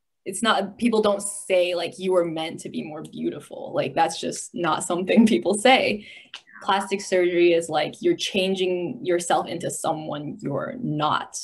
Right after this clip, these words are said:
which is what rubs the society the wrong way. <laughs> Well, obviously, like, there are definitely, like, cultural differences as well. I know it's a lot more accepted in, like, Korea or, like, China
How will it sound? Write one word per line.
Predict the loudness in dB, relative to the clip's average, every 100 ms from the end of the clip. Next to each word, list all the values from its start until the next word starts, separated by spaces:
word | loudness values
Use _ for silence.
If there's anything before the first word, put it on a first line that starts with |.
| -14 _ _
which | -4 0
is | 0 2
what | 2 2 0
rubs | 4 6 6 0 -8
the | -6
society | -6 -2 4 4 4 0 -6 -6
the | -2
wrong | -2 -2 -2
way. | 0 4 4 4 -2 _
<laughs> | _ _ _ _ _ _ _ 4
Well, | 6
obviously, | 8 6 0 2
like, | 2 2 -2 -18 -16 4
there | 6 6
are | 4
definitely, | 2 4 4
like, | 2 0
cultural | 0 0 0 -8 -8
differences | -10 -10 -8 -8 -8
as | -10 -8
well. | -4 0
I |
know | 4 4
it's | 6
a |
lot | 6 4 4
more | 2 2 -2 -8 -12
accepted | -8 -8 -2 0 0 -2 -4 -4 -4
in, | -6 -6
like, | -6 -8 -10 -16 -18
Korea | -4 0 2 4 2 2
or, | 0 0
like, | -4 -8 -14 _ _ _
China | -8 -4 -2 0 0 -2